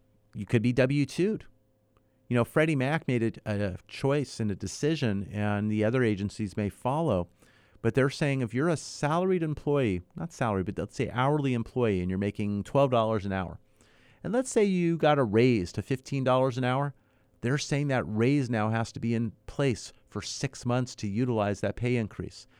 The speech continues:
That was a change that just came down the pike with, uh, Freddie Mac, which is gonna make a big difference in qualifying. Now, of course, the other agencies are looking at that and seeing how that's gonna go over,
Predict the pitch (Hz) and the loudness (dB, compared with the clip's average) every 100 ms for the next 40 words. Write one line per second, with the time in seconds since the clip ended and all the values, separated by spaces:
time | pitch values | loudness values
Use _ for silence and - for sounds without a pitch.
0 | _ - 113 120 110 - 127 139 120 95 | _ -6 -2 -2 -4 -6 -4 -2 -4 -8
1 | - 95 - 101 104 101 98 113 110 - | -8 -6 -2 0 0 0 -2 -2 -2 -4
2 | 98 - 98 - 113 101 92 113 117 - | -8 -4 -4 -2 -2 0 -2 0 -2 -4
3 | - _ - _ - 107 107 127 131 143 | -14 _ -20 _ -6 -4 0 2 2 0
4 | 123 143 143 139 139 127 131 - 143 170 | -2 -2 -2 -2 -4 -6 -8 -4 -2 -2
5 | - - - _ _ _ _ - - 113 | -4 -8 -12 _ _ _ _ -12 -2 -2
6 | - 127 - 113 110 113 110 117 113 117 | 2 0 2 2 2 4 2 0 -4 -2
7 | 110 101 104 113 104 107 107 120 127 - | -2 -2 -4 -4 -4 -2 -2 -2 -6 -16
8 | _ _ - 101 101 - 113 110 110 98 | _ _ -4 0 0 -2 -2 0 0 0
9 | 101 104 101 - 98 101 95 - 143 160 | 0 0 -2 -4 -2 0 -2 0 2 2
10 | 123 98 | 2 2